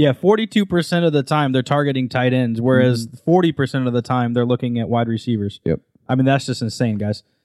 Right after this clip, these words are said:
Speaker 2: And
Speaker 1: So
Speaker 2: Mark Andrews is Lamar Jackson's favorite target by far.
Speaker 1: Yeah. I mean,
Speaker 2: He's
Speaker 1: enough
Speaker 2: also
Speaker 1: to where
Speaker 2: a huge play guy down the field.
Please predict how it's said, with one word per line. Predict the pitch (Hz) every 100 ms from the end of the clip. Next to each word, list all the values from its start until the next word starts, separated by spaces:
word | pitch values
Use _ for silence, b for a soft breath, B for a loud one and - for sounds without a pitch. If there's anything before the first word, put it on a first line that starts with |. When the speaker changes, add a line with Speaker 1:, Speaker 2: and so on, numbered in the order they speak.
| _
Speaker 2:
And | 151 151
Speaker 1:
So | 143
Speaker 2:
Mark | 151 143
Andrews | 139 135 127 120 107
is | 98 110 101 92 -
Lamar | 110 104 90
Jackson's | - 69 - 50
favorite | - 50 -
target | - 67 -
by | 62
far. | - - - -
Speaker 1:
Yeah. | 143 98 - _ 151
I | 165
mean, | 156 147 151
Speaker 2:
He's | -
Speaker 1:
enough | -
Speaker 2:
also | 127 127 160 -
Speaker 1:
to |
where | 147 143 139
Speaker 2:
a |
huge | 127 127 - -
play | 123 117
guy | 113 104 107 104 107
down | - 98 110
the | 110
field. | - 117 101 101 98